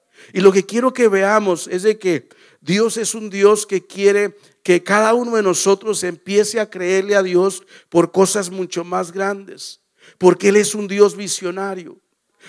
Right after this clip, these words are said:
Mire lo que dice la palabra cuando Dios le habla a Abraham en Génesis capítulo quince, versículos cinco y seis. Mire lo que dice la palabra del Señor, que luego...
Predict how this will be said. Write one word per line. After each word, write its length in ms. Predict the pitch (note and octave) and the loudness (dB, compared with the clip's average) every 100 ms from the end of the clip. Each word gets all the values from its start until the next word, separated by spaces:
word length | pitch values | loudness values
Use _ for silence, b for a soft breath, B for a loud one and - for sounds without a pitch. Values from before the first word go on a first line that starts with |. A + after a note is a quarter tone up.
| B | B
Mire 240 | F#3 A#3+ A#3+ | 0 2 6
lo 160 | A#3 | 6
que 100 | G#3 | 4
dice 300 | G3 G3+ A#3 | -2 -2 0
la 160 | A3 G#3 | 0 0
palabra 640 | F3+ F#3 G#3 F#3 E3+ D#3 b b | 0 2 2 2 2 0 b b
cuando 280 | F#3 F3 F3 | 2 2 2
Dios 260 | D#3 G#3 G#3+ | 4 4 4
le 140 | G#3+ | 2
habla 400 | G3 G#3 G#3 G3 | 0 0 0 0
a 160 | F3 E3+ | 0 0
Abraham 580 | E3 D#3+ G3 G3 F3 - | 0 0 2 2 0 -2
en 200 | E3+ E3+ | -2 0
Génesis 600 | G3+ G#3+ A3 D#3+ E3 - | 0 0 -2 -10 -14 -6
capítulo 840 | E3 D#3+ G3 A3 G#3 F#3 - _ | -6 -6 -12 0 2 2 0 _
quince, 420 | G3 G#3 G3+ F3 | -6 -4 -4 -6
versículos 680 | D#3 D#3+ - G3+ G3 F#3+ E3 | -2 -4 -4 -8 -4 -4 -4
cinco 340 | G#3+ G#3 G3 E3 | -8 -12 -6 -6
y 40 | |
seis. 440 | - G#3 G3 - b b - | -4 -2 -2 -6 b b -6
Mire 180 | G#3+ | 2
lo 140 | A#3+ A#3 | 4 4
que 80 | G3+ | 0
dice 260 | G3+ A3 | -4 -4
la 160 | G#3+ F#3+ | -4 -4
palabra 380 | F3+ F3+ G3 G#3 | -2 0 0 0
del 120 | G3 | -2
Señor, 520 | - D#3+ F#3 G3 F3+ | -6 -2 4 4 4
que 120 | E3+ | -6
luego... 560 | F3 F#3 A3 A3+ B3 | -2 2 2 4 2